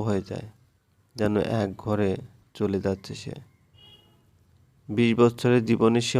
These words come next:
অনেক অপদস্থ হয়েছে, কিন্তু বাবা ছিল তার নিরাপদ স্থল। সে বাবার মুখে বিনা দোষে কা-, করা এমন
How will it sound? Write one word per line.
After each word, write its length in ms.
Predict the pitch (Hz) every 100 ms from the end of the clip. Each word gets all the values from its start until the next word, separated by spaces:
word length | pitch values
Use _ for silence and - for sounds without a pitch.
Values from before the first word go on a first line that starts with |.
| 113
অনেক 260 | 104 113 110
অপদস্থ 580 | 104 95 101 104 107 -
হয়েছে, 420 | 104 101 95 95 - 113 - _ _ _ _ _ _
কিন্তু 220 | 113 113 120
বাবা 320 | 101 95 101
ছিল 220 | - 113 101 98 -
তার 180 | 101 - - _ _ _ _
নিরাপদ 520 | 104 101 101 101 101 95 104
স্থল। 340 | - - - - _ _ _ _ _ _ -
সে 200 | - 139
বাবার 340 | 117 104 107 117
মুখে 340 | 120 120 143 135
বিনা 340 | 104 101 104 98
দোষে 360 | 107 104 123 117 110
কা-, 380 | 98 95 - - - _
করা 320 | - 104 104 107 - 104
এমন 180 | 104